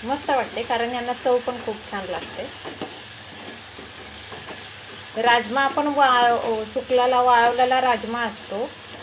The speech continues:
तो सुद्धा आपण भिजत घालून त्याची अशा प्रकारे आमटी करून घेऊ शकतो. तर रात्री भिजत घालायचा, सकाळी मग त्याची पण कुकरला अशा दोन तीन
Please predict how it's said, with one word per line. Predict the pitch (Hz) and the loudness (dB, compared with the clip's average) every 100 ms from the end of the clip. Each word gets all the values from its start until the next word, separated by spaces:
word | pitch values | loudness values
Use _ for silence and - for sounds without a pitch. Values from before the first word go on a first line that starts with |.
| - | -2
तो | 269 | -2
सुद्धा | 269 269 | 2 2
आपण | 262 269 277 | 4 2 0
भिजत | 269 240 247 | 2 2 2
घालून | 247 226 226 285 | 2 2 2 -2
त्याची | - - 220 214 | -8 -6 -4 -2
अशा | 226 220 | -2 -2
प्रकारे | 220 214 202 196 | -4 -4 -4 -2
आमटी | 190 180 190 | -4 -6 -8
करून | 190 180 180 175 | -6 -6 -6 -6
घेऊ | 185 156 | -6 -6
शकतो. | 156 - - - - - - - - - - - - | -10 -8 -8 -8 -12 -16 -16 -14 -12 -12 -14 -16 -6
तर | 226 | 0
रात्री | 226 - 240 | 0 2 2
भिजत | 233 240 240 240 | 2 2 2 0
घालायचा, | 240 208 214 220 226 | -2 -2 -2 -2 2
सकाळी | 226 226 214 220 254 294 - - - - - - - - | 2 2 -2 -4 -6 -10 -16 -18 -16 -16 -16 -18 -16 -10
मग | 208 | 0
त्याची | 254 277 | 2 2
पण | 302 | -4
कुकरला | 302 262 269 254 | -4 0 2 2
अशा | 254 262 | 0 2
दोन | 262 240 | 2 4
तीन | 262 | 2